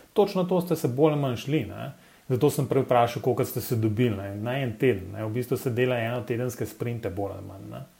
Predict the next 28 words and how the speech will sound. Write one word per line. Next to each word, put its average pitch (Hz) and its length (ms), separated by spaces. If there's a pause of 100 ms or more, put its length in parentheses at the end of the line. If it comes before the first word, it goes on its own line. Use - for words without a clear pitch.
(160)
In, 123 240 (240)
in, 131 160 (220)
lej, 143 280
super, 180 460
super 180 320
je 139 80
slišati, 180 520 (240)
da 135 280
ste 127 140
to 165 180
sami, 143 380 (220)
do, 147 120
sami 135 340
do 151 100
tega 160 280
prišli. 165 400 (640)
Je 156 140
pa 165 160
res, 165 220
da 156 100
so 156 140
v - 20
takšnih 147 400
ekipah 151 480 (1300)
po 131 120
navadi, 117 500
ne, 107 280 (720)
enostavno 127 480